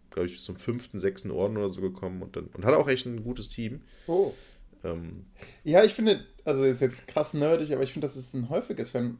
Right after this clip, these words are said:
Speaker 2: Problem, was ich bei der Pearl-Edition habe, dass dann am Ende irgendwie, ich glaub, dass, äh, die Story wird so verworren, dass man gar nicht mehr weiterkommt. Also ich zumindest.
Speaker 1: Oh,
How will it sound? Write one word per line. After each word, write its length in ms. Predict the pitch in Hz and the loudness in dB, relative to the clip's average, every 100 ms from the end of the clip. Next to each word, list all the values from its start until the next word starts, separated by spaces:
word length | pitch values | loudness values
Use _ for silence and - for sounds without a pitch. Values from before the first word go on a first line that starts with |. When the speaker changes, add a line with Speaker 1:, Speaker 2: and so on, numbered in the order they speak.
| _ | _
Speaker 2:
Problem, 400 | - 120 139 147 | -4 0 0 2
was 160 | 135 127 | 2 0
ich 100 | 123 | -2
bei 140 | 123 | 2
der 200 | 123 123 | 4 2
Pearl-Edition 960 | 123 - 131 151 135 127 123 127 120 | -2 0 2 4 0 -2 -2 -2 0
habe, 300 | 123 139 139 | 0 2 2
dass 180 | 110 110 | 0 -2
dann 420 | 113 110 110 104 - | -4 -4 -6 -10 -10
am 180 | 110 110 | -6 -4
Ende 600 | 123 160 165 160 156 - - _ _ | -4 -2 -2 -2 -4 -8 -16 _ _
irgendwie, 340 | - 156 180 - - - - | -12 -10 -12 -12 -16 -16 -14
ich 100 | 139 | -8
glaub, 140 | 151 - | -6 -2
dass, 180 | 135 131 - | -2 -4 -8
äh, 320 | - 143 131 120 - | -2 4 4 2 -6
die 120 | 127 | -6
Story 460 | 123 139 196 208 123 | -2 -2 0 0 0
wird 140 | 104 | -4
so 80 | 151 | -6
verworren, 580 | - 117 131 147 165 175 - | -6 2 2 2 -4 -10 -10
dass 180 | 123 135 | -6 -2
man 640 | 131 127 123 120 - - | 0 0 0 -2 -4 -6
gar 120 | - 127 | -4 -4
nicht 140 | 135 | 0
mehr 180 | 123 120 | -2 0
weiterkommt. 540 | 135 139 120 117 - | -2 -2 -6 -8 -10
Also 120 | 107 | -8
ich 160 | 120 - | -8 -6
zumindest. 460 | - 117 110 110 113 | -6 -6 -6 -8 4
Speaker 1:
Oh, 240 | 170 120 | 8 8